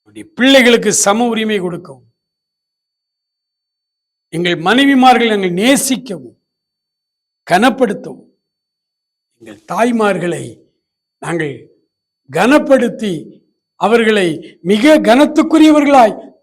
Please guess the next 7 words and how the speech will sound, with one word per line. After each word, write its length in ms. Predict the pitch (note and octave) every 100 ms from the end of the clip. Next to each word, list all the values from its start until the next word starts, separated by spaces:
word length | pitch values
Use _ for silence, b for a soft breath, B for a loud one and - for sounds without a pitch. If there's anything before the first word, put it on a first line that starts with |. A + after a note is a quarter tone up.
| -
தாய்மைக்குரிய 680 | A3 C#4 C#4 B3+ B3+ A#3+ A3+ F#3+ D3+ B B
அந்த 120 | D3+ D#3
அன்பை 300 | A3+ A#3+ D3 B2 -
செலுத்தவும், 440 | F#3 G3 - _ _ _ _ _ _ _ _ _ _ _ _
உங்கள் 180 | B2+ C3
வார்த்தைக்கு 460 | G3 G3+ G3 D#3 D#3+ -
கீழ்ப்படியவும் 680 | B3 A#3+ F3+ D#3 C#3+ A#2+